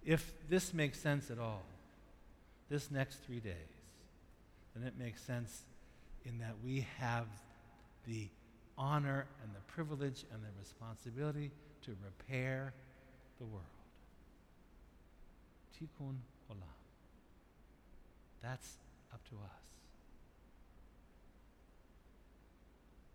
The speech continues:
Jesus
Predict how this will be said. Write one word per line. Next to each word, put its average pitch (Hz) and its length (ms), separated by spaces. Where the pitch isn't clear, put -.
Jesus 190 600